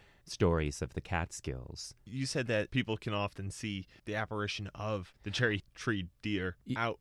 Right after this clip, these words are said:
Speaker 2: around the Catskills everywhere?
Speaker 1: Yeah, it's, it's curious, but I find whenever I tell these stories in different settings, inevitably someone will come up and say, "Oh, uh, either that they've
Speaker 2: Mm-hmm.
Speaker 1: experienced it, or their father's father did, or that it's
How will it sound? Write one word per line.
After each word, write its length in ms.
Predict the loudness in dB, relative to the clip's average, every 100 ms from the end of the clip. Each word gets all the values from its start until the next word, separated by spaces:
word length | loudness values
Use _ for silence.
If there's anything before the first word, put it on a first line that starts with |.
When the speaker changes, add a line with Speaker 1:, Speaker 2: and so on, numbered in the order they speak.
| -8 0
Speaker 2:
around 260 | 2 4
the 60 | 2
Catskills 560 | -2 -4 -2 0 2 2
everywhere? 300 | 0 6 8
Speaker 1:
Yeah, 220 | 10 8
it's, 420 | 6 4 2 -4 -2
it's 200 | -2 -4
curious, 600 | 2 4 6 6 4 2
but 160 | 2
I 80 | 4
find 580 | 6 6 8 6 4 -2 -2
whenever 560 | 4 6 8 8 6 4 -2 0 6
I 140 | 6
tell 460 | 4 6 8 8 6
these 240 | 2 0
stories 640 | 4 6 8 6 4 0
in 100 | -2
different 420 | 0 0 -2 -4 -2
settings, 640 | 2 4 4 0 -2 -4 -10 -4
inevitably 760 | 2 6 6 6 6 4 0 0
someone 440 | 2 2 4 2
will 160 | 2 0
come 340 | 2 4 6
up 240 | 6 4 0
and 140 | -4
say, 300 | -2 0 4
"Oh, 260 | 4 4 2
uh, 100 | -2 2
either 280 | 4 6 6
that 180 | 6 6
they've 260 | 8 8
Speaker 2:
Mm-hmm. 80 | 6
Speaker 1:
experienced 800 | 0 2 6 6 6 4 0 0
it, 180 | 0 2
or 260 | 6 8 6
their 180 | 4 2
father's 760 | 6 6 6 6 4 2 -2
father 440 | 4 6 8 6 4
did, 400 | 4 6 6 4
or 220 | 2 2
that 160 | 0
it's 240 | -2 -4